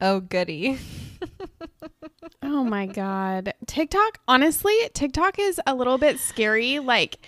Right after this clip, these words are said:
Speaker 2: 'cause your videos
Speaker 1: Ah.
Speaker 2: can be seen by, like, so many different people, like, on the For You, You page, and it literally opens you up to, like, comments from people like that.
Speaker 1: You know what's so funny is in that video, I didn't say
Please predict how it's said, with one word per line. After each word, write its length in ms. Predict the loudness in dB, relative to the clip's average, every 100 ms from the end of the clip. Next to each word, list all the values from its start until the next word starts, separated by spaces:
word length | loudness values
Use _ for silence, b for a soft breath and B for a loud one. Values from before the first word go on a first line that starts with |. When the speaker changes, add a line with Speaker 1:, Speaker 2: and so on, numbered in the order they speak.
| B B -6
Speaker 2:
'cause 260 | 2 4 6
your 200 | 4 6
videos 400 | 4 6 2 0
Speaker 1:
Ah. 20 |
Speaker 2:
can 160 | 0 0
be 160 | 0
seen 400 | 0 -2 0 2
by, 180 | 2 2
like, 220 | 0 -4
so 340 | -6 -2 0 0
many 240 | -2 -4
different 340 | -6 -6 -8 -8
people, 380 | -10 -4 -2
like, 200 | -2 -4
on 180 | -4 -4
the 100 | -6
For 180 | -4 -4
You, 300 | -4 -6 -8 -8
You 200 | -6 -4
page, 480 | -2 -2 -4 -8 -14 b b b
and 100 | 0
it 120 | 0 2
literally 420 | 2 2 0 0
opens 360 | 0 0 0 2
you 60 |
up 160 | 0 0
to, 120 | -2
like, 460 | -2 -2 -6 -12 -18 -18
comments 560 | -6 0 0 0 -4 -8
from 200 | -6 -6
people 380 | -8 -4 -4
like 220 | -2 -6 -2
that. 400 | -2 -2 -8 -18 _ _ _ B B B
Speaker 1:
You 100 | 0 4
know 60 |
what's 160 | 4 2
so 140 | 0
funny 320 | 2 0 0 0
is 120 | 0
in 200 | 0 2
that 220 | 2 2
video, 280 | 0 2 2
I 160 | 2 2
didn't 220 | 0 0
say 220 | -2